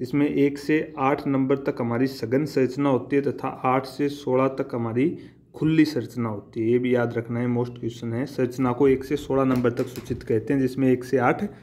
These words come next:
सघन संरचना तथा आठ से सोलह खुली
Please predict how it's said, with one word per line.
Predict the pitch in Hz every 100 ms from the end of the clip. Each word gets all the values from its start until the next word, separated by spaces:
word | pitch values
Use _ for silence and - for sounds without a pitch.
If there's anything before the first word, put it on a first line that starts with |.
| - _ _
सघन | - 117 131
संरचना | 151 147 135 139 151 170 170 - -
तथा | 127 127
आठ | 123 123
से | -
सोलह | 131 - 127 180 - - - - _ _
खुली | 151 143 123 113